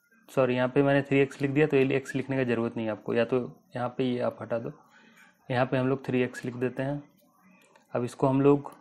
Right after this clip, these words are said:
आगे बढ़ाते हैं, ये हो जाएगा टेन एक्स स्क्वायर minus थ्री एक्स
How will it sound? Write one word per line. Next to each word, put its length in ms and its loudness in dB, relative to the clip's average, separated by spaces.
आगे 220 0
बढ़ाते 400 2
हैं, 80 2
ये 60 2
हो 100 2
जाएगा 280 2
टेन 220 2
एक्स 220 -2
स्क्वायर 420 6
minus 500 2
थ्री 220 2
एक्स 320 0